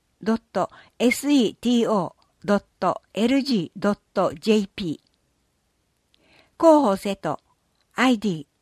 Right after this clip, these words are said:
七七零。発行部数、約五万五千部。市内全世帯配布。掲載料金、一枠三万円。広告サイズ、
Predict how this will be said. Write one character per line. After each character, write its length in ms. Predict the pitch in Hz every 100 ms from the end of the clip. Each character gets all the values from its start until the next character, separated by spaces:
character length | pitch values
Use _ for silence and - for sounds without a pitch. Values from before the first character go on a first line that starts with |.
| -
七 300 | 214 262 277
七 380 | 269 226 156 143
零。 260 | 156 - _ _ _ _ _ _ _ _ _ _ _ _
発 220 | 226 240 -
行 180 | 311
部 140 | 285 285
数、 320 | - 165 - _ _ _ _
約 460 | 240 311 - 175 - _
五 140 | 208 247
万 260 | 311 202
五 160 | 156 180
千 340 | - 208 196
部。 160 | 170 - _ _ _ _ _ _ _
市 200 | 285 302
内 280 | 214 160
全 280 | 156 285 214
世 180 | - 220 190
帯 220 | 165 131
配 220 | 160 180
布。 260 | - 160 - _ _ _ _ _ _ _ _ _
掲 160 | - 320
載 300 | - 285 269
料 160 | 233 160
金、 320 | - 156 - _ _ _ _ -
一 300 | 220 - 294
枠 420 | 285 - 220 - -
三 340 | 240 226 226
万 260 | 208 202 185
円。 240 | 170 151 _ _ _ _ _ _ _ _
広 200 | 302 320
告 260 | 285 285 269
サ 200 | - 208
イ 80 | 151
ズ、 180 | 143